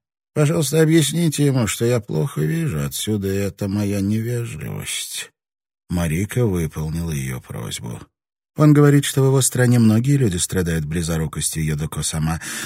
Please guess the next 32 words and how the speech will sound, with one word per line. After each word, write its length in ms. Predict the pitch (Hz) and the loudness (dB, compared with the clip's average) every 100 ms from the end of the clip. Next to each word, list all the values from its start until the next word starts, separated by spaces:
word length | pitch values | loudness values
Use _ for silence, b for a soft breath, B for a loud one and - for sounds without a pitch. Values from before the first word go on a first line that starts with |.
| B | B
но 140 | 143 143 | 6 8
они 180 | 151 147 | 10 8
носят 380 | 147 - 131 | 8 4 0
очки. 480 | 151 - - 73 - _ _ _ 101 | 0 -2 -6 -8 -10 _ _ _ 0
Он 100 | 101 | 0
спросил, 380 | 110 98 107 | 2 2 2
есть 260 | 95 98 - | 2 0 0
ли 60 | 107 | 0
очки 260 | 104 135 | 0 2
у 80 | 131 | 4
нас. 400 | 147 143 - - _ _ - | 6 4 2 -6 _ _ -6
Я 100 | 90 | -4
сказала, 340 | - 85 87 | -2 -4 -4
что 200 | 82 87 | -4 -4
да, 280 | 80 104 151 | -2 2 2
некоторые 440 | 101 82 - 87 | 2 -2 -6 -6
из 60 | 80 | -4
нас 240 | 85 - | -2 -2
имеют 420 | 82 87 120 160 139 | -2 0 0 0 -4
очки, 520 | - - 101 92 104 B B B | -6 -4 -2 -2 -4 B B B
достали 500 | 101 92 95 110 117 | 0 2 0 2 2
их 220 | 101 - | 0 -2
у 40 | |
южных 480 | 90 92 82 80 78 | -2 -2 -2 -6 -6
чужеземцев, 800 | - 92 95 87 80 73 82 - B B | -6 -4 -4 -4 -4 -4 -6 -10 B B
что 180 | - 143 | -2 2
вы 80 | 143 | 6
носили 420 | 147 - 185 135 | 6 4 2 0
очки, 400 | 82 - - 107 | -2 -4 -4 -2
но 140 | 98 | -2
теперь 400 | 104 131 - 131 | -2 -4 -2 -2
нет. 460 | 120 87 - - | 0 -2 -4 -16